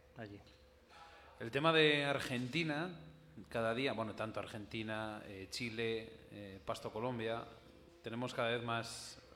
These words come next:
Speaker 2: más aficionados radiofónicos y desde aquí queremos decirles que, que,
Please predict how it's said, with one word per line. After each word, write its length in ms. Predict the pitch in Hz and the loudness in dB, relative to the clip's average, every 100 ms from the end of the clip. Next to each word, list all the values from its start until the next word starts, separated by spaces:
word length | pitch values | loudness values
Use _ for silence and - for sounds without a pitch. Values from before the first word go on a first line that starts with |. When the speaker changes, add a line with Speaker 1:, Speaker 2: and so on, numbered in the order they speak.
| 107 | -10
Speaker 2:
más 180 | 117 123 | -6 -6
aficionados 580 | 113 110 110 117 120 | -6 -8 -4 0 2
radiofónicos 800 | 110 110 98 127 120 113 123 - - - - - - - - - | 2 0 -2 -4 -4 -4 -6 -6 -16 -20 -18 -18 -18 -18 -20 -12
y 460 | 151 147 139 123 123 | -4 0 2 2 2
desde 240 | 127 120 | 0 0
aquí 160 | 120 - | -2 -2
queremos 500 | 165 156 156 165 160 - | 0 2 2 0 0 -8
decirles 680 | 127 120 113 113 131 156 156 | -6 -2 -2 -2 -2 -2 0
que, 400 | 131 107 101 101 | -2 -2 -2 -6
que, 340 | 104 98 95 | -8 -8 -8